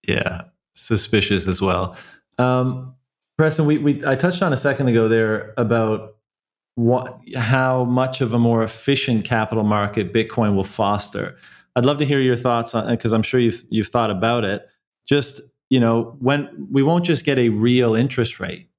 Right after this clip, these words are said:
but we'll get a real time interest rate as well. And, you know, it will be sourced in very novel ways. I'd just love to hear your thoughts on,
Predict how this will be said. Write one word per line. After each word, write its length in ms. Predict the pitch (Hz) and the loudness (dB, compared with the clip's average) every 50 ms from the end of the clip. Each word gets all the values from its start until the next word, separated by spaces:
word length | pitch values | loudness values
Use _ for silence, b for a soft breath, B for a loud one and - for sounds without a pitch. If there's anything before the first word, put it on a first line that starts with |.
| _ _ _ | _ _ _
but 100 | - 123 | 0 2
we'll 140 | 117 117 113 | 4 2 2
get 480 | - 123 123 117 110 101 - - - _ | 2 2 2 2 0 -2 -6 -12 -8 _
a 100 | - 113 | 0 2
real 260 | 110 110 123 123 113 | 4 4 4 4 2
time 540 | 92 - - - 139 143 147 139 117 104 98 | 0 -2 -6 -4 0 0 2 2 2 2 0
interest 460 | 95 95 90 - 95 92 90 - - | 0 -2 -2 -2 -4 -4 -4 -4 -4
rate 320 | 101 95 92 - 95 - _ _ _ _ - | -4 -2 -2 -4 -6 -10 _ _ _ _ -2
as 200 | 113 110 92 104 | 0 0 2 2
well. 320 | 117 131 127 117 104 101 | 2 2 2 2 0 -2
And, 280 | 101 101 101 104 98 - - | 0 0 0 -2 -2 -2 0
you 100 | 123 113 | 0 2
know, 280 | 104 104 107 101 - _ - | 2 2 0 0 -4 _ 0
it 80 | 127 | 0
will 140 | 123 117 120 | 2 2 2
be 120 | 113 117 110 | 2 2 0
sourced 560 | - - - - 139 139 135 113 - - - | 0 -2 -2 0 2 2 2 0 -2 -2 0
in 120 | 113 110 | 0 2
very 400 | 104 117 113 113 113 110 110 107 b b b b b b - | 4 4 4 4 2 2 0 -2 b b b b b b 2
novel 440 | 120 123 120 117 113 110 110 107 | 4 4 4 2 2 0 0 2
ways. 360 | 110 113 120 117 104 95 92 - | 2 2 2 0 0 -2 -2 -2
I'd 120 | 110 101 | -2 0
just 160 | 117 117 - | -2 -2 0
love 140 | 127 120 110 | -2 -2 0
to 80 | 107 110 | 0 0
hear 160 | 117 117 113 | 2 2 2
your 120 | 110 107 | 2 0
thoughts 380 | 107 - 117 110 104 104 - 120 | 0 0 0 0 0 -2 -4 -4
on, 240 | 104 101 104 98 | -2 -2 -2 -2